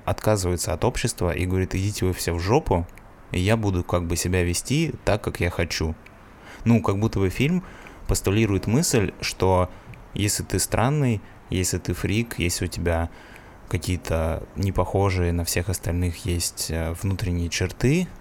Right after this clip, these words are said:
не нужно как бы этого стесняться, а общество, которое требует от тебя какого-то, м, ну,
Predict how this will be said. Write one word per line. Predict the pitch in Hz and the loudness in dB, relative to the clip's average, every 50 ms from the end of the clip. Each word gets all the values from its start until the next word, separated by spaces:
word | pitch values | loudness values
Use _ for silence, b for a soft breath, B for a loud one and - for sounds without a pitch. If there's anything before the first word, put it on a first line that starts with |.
| - - - - - | -18 -18 -12 -6 -2
не | 104 101 104 | 0 2 4
нужно | 104 110 113 110 101 98 92 | 4 4 4 4 2 2 0
как | 87 - 90 90 87 85 | 0 0 0 0 0 2
бы | 92 90 | 0 0
этого | 87 - - 90 | 0 0 -2 -2
стесняться, | 85 - - 85 - - 98 104 139 170 175 - - 90 85 80 - | -2 -2 -2 -2 -2 0 2 2 2 2 2 0 0 0 0 0 0
а | - 85 90 | 0 2 2
общество, | 117 123 - - 107 - - - 90 | 2 2 2 0 0 0 0 0 0
которое | - 95 - - 90 87 | 0 0 0 0 0 0
требует | 82 - 92 92 95 92 90 87 - | 0 0 0 0 0 0 0 0 -2
от | 87 - | -4 -4
тебя | - - 85 87 87 85 82 80 - | -4 -4 -2 0 2 2 0 0 -2
какого-то, | - 87 - - 90 90 85 - - 90 | -4 -2 2 2 2 2 2 0 0 0
м, | 85 85 85 82 80 80 - - - - - - - - | 0 2 0 0 -2 -4 -6 -8 -10 -10 -10 -10 -8 -4
ну, | - 107 104 98 92 | 0 2 2 2 2